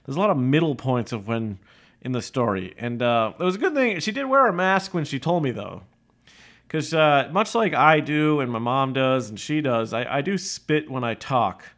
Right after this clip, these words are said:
which is, I've noticed when I do stand up, I'll spit, spit into the air. I'm one of these mouth spitters. I wonder if that's a sign of, like, inbredness,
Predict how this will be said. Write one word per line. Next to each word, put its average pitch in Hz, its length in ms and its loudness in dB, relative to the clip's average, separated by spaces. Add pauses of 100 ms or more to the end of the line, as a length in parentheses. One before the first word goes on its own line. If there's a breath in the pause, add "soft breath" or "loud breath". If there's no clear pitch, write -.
(540 soft breath)
which 127 160 -8
is, 120 140 -4
I've 127 180 -2
noticed 147 380 2
when 135 100 0
I 127 60 0
do 123 120 -2
stand 139 440 -2
up, 110 160 0
I'll 104 100 -4
spit, - 720 -6 (340 soft breath)
spit - 540 -4
into 117 220 -4
the 110 160 -4
air. 104 240 -4
I'm 110 120 -6
one 120 140 -6
of 113 80 -6
these 107 200 -6
mouth 127 380 0
spitters. 104 600 -6
I 131 40 -2
wonder 190 220 2
if 160 60 -2
that's 160 180 -2
a 120 60 -6
sign 139 420 2
of, 110 80 -4
like, 110 220 -2
inbredness, 120 920 0